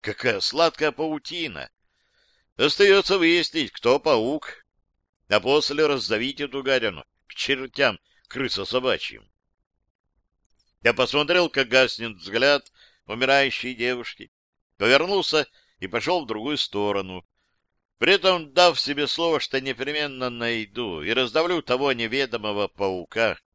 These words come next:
чего бы мне это ни стоило. Не за себя, не за незнакомых мне людей,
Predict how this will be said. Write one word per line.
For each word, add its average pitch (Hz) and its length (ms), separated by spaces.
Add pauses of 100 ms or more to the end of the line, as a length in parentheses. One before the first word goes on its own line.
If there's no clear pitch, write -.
(440)
чего 175 260
бы 135 140
мне 110 160
это 104 220
ни 92 100
стоило. 123 500 (640)
Не 127 140
за 160 160
себя, 170 560 (500)
не 151 380
за 147 360
незнакомых 143 640
мне 147 180
людей, 131 580